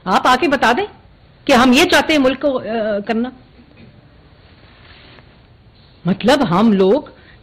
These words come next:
please, I respect and I request everyone कि हम लोगों को सबको जिम्मेदारी का सबूत देना चाहिए। मुल्क के कितने critical जंक्चर से गुजर रहा है, इतनी critical कैफियत से गुजर रहा है कि ये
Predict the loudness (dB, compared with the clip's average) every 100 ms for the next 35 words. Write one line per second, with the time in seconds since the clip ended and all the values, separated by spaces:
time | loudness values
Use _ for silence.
0 | -20 -4 2 4 4 2 -4 -20 _ -20
1 | _ _ -2 2 2 2 -2 -6 -2 0
2 | 0 -4 -2 -2 0 2 2 0 -4 0
3 | 2 2 0 -2 0 0 -2 -4 -8 -18
4 | -20 _ -20 -20 _ -20 -20 _ _ 0
5 | 2 2 4 4 2 2 0 -2 -4 -4
6 | -4 -2 0 0 0 2 0 0 -2 -4
7 | -4 -2 -2 0 0 -2 -6 -10 -10 -16
8 | -20 _ _ _ _ _ 2 2 2 0
9 | 0 0 0 0 0 0 2 2 2 2
10 | 2 0 -2 -2 0 0 0 0 -2 -4
11 | -4 0 0 -2 -4 -2 0 2 0 0
12 | 0 2 0 0 -2 -2 -2 -4 -8 -10
13 | -20 -4 0 2